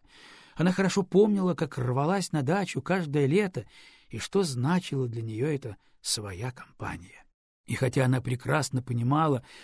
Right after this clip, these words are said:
что на даче можно бесконтрольно делать все, что угодно, А в лагере это невозможно, и именно поэтому сын не хочет ехать на море,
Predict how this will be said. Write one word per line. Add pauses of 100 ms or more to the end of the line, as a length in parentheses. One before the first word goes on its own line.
(340)
что
на
даче
можно
бесконтрольно
делать
все,
что
угодно, (300)
А
в
лагере
это
невозможно,
и
именно
поэтому
сын
не
хочет
ехать
на
море,